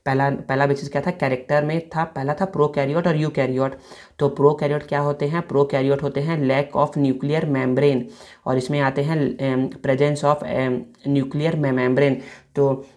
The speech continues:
absence of nuclear me-, membrane में पहला है यूनिसेलुलर। क्या है, यूनिसेलुलर।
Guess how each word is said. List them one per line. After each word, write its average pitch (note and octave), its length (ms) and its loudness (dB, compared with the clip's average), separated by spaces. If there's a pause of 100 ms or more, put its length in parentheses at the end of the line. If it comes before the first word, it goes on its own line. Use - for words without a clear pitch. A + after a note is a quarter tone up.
(280)
absence D#3+ 400 -2
of D#3+ 160 -2
nuclear D3 400 0
me-, C#3+ 220 0
membrane C#3 360 2
में D3 200 0
पहला B2+ 320 0
है D3 280 0
यूनिसेलुलर। C3+ 680 0
क्या C3 180 -2
है, D#3+ 180 0
यूनिसेलुलर। C3+ 680 -2